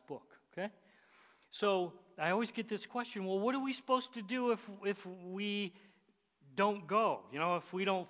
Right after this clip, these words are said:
feel the Lord has it?" Well, you pray for those folks going, and you just worship the Lord and pray for them and, and ask the Lord to do mighty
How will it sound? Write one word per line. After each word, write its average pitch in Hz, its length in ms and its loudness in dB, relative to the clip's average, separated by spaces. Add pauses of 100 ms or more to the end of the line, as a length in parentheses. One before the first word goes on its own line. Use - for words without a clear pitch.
feel 208 220 2
the 170 80 -2
Lord 175 300 4
has 180 220 -2
it?" 139 80 -16 (440)
Well, 151 100 -8
you 180 160 -6
pray 185 360 -8
for 143 200 -8
those 120 200 -10 (120)
folks 110 280 -16 (120)
going, 95 280 -18 (680)
and 127 120 -10
you 175 140 -4
just 175 320 -12
worship 156 460 -8
the 147 80 -6
Lord 139 320 -6
and 120 160 -10
pray 135 320 -8 (100)
for 135 100 -14
them 110 360 -14 (520)
and, 127 240 -12
and 127 100 -8
ask 131 240 -4 (120)
the 139 80 -10
Lord 123 480 -8
to 131 80 -18
do 120 300 -12
mighty 147 840 -6